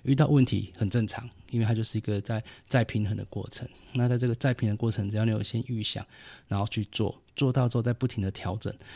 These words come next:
慢慢的，当你哪一天你把你的核心练起来，你发现你的生活进入另外新的平衡状态的时候，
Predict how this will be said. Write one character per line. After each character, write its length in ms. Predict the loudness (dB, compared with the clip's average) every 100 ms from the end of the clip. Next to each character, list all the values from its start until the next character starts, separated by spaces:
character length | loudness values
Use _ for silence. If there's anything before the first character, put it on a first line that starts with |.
| -10
慢 160 | 0 2
慢 140 | 4
的， 100 | 2
当 240 | 2 2 2
你 100 | 2
哪 160 | 0
一 60 | -4
天 240 | 0 2
你 100 | 2
把 140 | 2 0
你 80 | -2
的 80 |
核 140 | -2 -4
心 200 | 0 2
练 200 | 2 0
起 180 | -2 -2
来， 80 |
你 100 | -4
发 160 | -4 -4
现 160 | 0 -2
你 40 |
的 60 | 0
生 220 | 0 0
活 200 | -2 -2
进 180 | 0 0
入 120 | 2
另 220 | 2 2
外 80 | 2
新 220 | 2 2
的 80 | 0
平 240 | -2 -2
衡 160 | 0 0
状 200 | 0 0
态 160 | 0 -2
的 60 |
时 100 | -2
候， 100 | -4